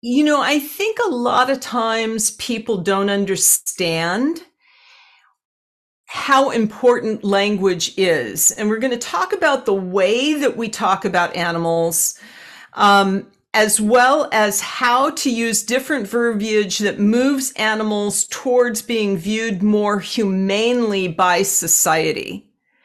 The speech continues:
Because a lot of the words that we've used traditionally with respect to animals, in referring to them,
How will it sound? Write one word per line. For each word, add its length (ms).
Because 380
a 60
lot 460
of 160
the 140
words 600
that 200
we've 280
used 1080
traditionally 1400
with 280
respect 720
to 160
animals, 800
in 240
referring 680
to 180
them, 600